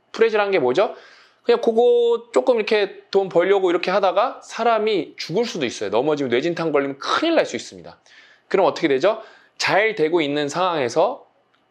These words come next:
구십구 명은 괜찮게 쓰더라도 한 명이 차랑 뭐 부딪혀서 사고가 나거나 그냥 뭐 그런 것도 필요 없이 자기가 가다가 턱에 팍 넘어지거나, 아까 그다음에 겨울 공실이랑도 연결되죠. 눈에 가다가, 눈에 여러분 자전거 타보신 분들은 알아요.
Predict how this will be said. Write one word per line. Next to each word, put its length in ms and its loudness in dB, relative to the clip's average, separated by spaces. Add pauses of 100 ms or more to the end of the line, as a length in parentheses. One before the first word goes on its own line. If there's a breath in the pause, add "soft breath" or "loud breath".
(600)
구십구 520 -2
명은 280 0
괜찮게 440 -2
쓰더라도 760 0 (340 loud breath)
한 320 0
명이 500 0 (520)
차랑 520 0
뭐 100 2
부딪혀서 420 -6
사고가 320 2
나거나 300 2
그냥 160 -2
뭐 100 -2
그런 160 0
것도 220 0
필요 180 2
없이 180 -2
자기가 380 -2
가다가 520 0 (380 loud breath)
턱에 360 0
팍 260 -4
넘어지거나, 440 2
아까 160 0
그다음에 240 0
겨울 240 2
공실이랑도 760 0
연결되죠. 600 0 (340 loud breath)
눈에 380 0
가다가, 680 0
눈에 360 0
여러분 260 2
자전거 380 0
타보신 420 -2
분들은 260 -2
알아요. 480 -2